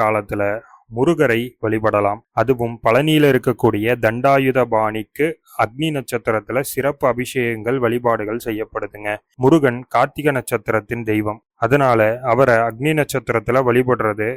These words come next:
உடம்புல இருக்கக்கூடிய நோய்களை தணிக்கும்னு நம்பப்படுது. கூடவே அக்னி நட்சத்திர நாட்கள்ல நீர்மோர் தானம் செய்யலாம், தண்ணீர் பந்தலமிட்டு நீர் தானம்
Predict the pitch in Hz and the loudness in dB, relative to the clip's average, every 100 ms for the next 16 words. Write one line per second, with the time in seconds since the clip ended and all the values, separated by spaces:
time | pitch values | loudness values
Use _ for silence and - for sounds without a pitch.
0 | - 113 113 156 147 139 120 135 113 113 | -8 -2 0 2 2 2 0 -4 -6 -6
1 | 107 131 117 123 139 117 120 - 107 113 | -4 -4 -4 -4 -2 -2 -4 -2 -4 -4
2 | - 107 104 - 107 110 - 101 101 - | -8 -10 -8 -10 -4 -4 -2 -4 -6 -12
3 | _ _ _ - 143 139 110 110 117 104 | _ _ _ 0 2 2 2 0 -2 -4
4 | 131 143 127 127 110 113 107 107 101 107 | -4 -4 -6 -8 -2 0 0 -2 -2 -2
5 | 101 101 123 117 131 147 135 135 110 107 | 0 -2 -4 -6 -4 -2 0 0 2 0
6 | 117 117 - 110 101 110 139 _ 117 139 | 0 -4 -4 -2 0 -2 -4 _ -4 -2
7 | 147 - 123 117 110 107 107 151 123 131 | -4 -4 -2 0 -2 -4 -8 -8 -4 -4
8 | 123 113 110 110 | 0 0 0 -2